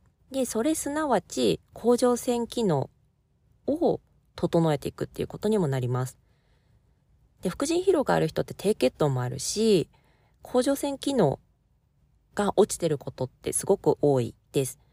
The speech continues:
で、特に女性の場合、ここが揃ってると低タンパクで鉄欠乏っていうこともすごく多いんですよね。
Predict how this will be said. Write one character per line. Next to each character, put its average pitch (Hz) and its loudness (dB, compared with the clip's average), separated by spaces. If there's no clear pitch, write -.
で、 - -10
特 349 2
に 220 2
女 147 2
性 185 2
の 180 2
場 170 0
合、 170 -2
こ - -4
こ 294 0
が 311 -2
揃 285 0
っ 294 -6
て - -6
る 143 -2
と 202 4
低 233 0
タ 262 -2
ン 247 -4
パ - -4
ク 139 -4
で 156 4
鉄 - -8
欠 - 0
乏 147 0
っ - -6
て - -8
い 139 -2
う - -6
こ - -12
と - -8
も 123 -6
す - -6
ご 190 4
く - -6
多 143 2
い 127 -2
ん 120 -4
で 117 -6
す - -12
よ 123 -8
ね。 151 -2